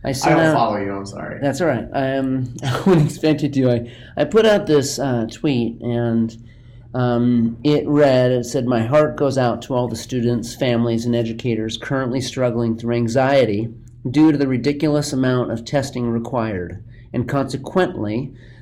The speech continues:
Speaker 1: the loss of time and joy of learning. Accountability is a good thing, and there is a better way."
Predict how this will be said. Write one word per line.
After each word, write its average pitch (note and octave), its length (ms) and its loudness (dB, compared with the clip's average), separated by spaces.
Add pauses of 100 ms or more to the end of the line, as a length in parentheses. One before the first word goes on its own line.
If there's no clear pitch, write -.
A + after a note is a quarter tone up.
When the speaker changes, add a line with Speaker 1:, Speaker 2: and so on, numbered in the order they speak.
Speaker 1:
the C3 80 -2
loss C3 340 0
of A2+ 100 -6
time C#3 520 0
and B2 160 0
joy A#2+ 340 0
of A#2 100 -2
learning. G#2+ 560 -4 (380)
Accountability C#3+ 1000 2
is E3 240 4
a D#3+ 60 4
good C#3+ 300 0
thing, C3 540 -6 (300)
and C#3+ 680 0 (540)
there C3+ 220 4
is A#2+ 140 0
a A#2+ 40 0
better A#2 260 -2
way." - 400 -6